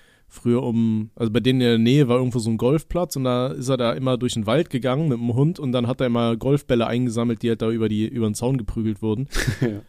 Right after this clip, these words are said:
Speaker 1: Und dann hatte der
Speaker 2: Perfekt
Speaker 1: da mal
Speaker 2: eigentlich.
Speaker 1: seine, seine Golfbälle, Alter, und dann haben wir da immer ein bisschen so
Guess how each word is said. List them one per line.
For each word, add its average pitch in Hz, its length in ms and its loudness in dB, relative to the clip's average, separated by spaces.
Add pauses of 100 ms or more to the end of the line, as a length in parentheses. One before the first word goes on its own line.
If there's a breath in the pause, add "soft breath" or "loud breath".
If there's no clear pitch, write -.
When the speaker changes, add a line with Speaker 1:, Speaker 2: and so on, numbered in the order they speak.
(460 loud breath)
Speaker 1:
Und 120 60 -4
dann 123 160 0
hatte 110 140 4
der 131 60 4
Speaker 2:
Perfekt 120 120 6
Speaker 1:
da 127 140 4
mal 127 60 4
Speaker 2:
eigentlich. 123 100 2
Speaker 1:
seine, 123 400 2
seine 120 240 0
Golfbälle, 143 600 4
Alter, 131 200 2
und 131 80 0
dann 123 100 -2
haben 127 80 -4
wir 127 80 -4
da 127 100 0
immer 120 160 0
ein 123 60 0
bisschen 117 380 -2
so 107 340 -4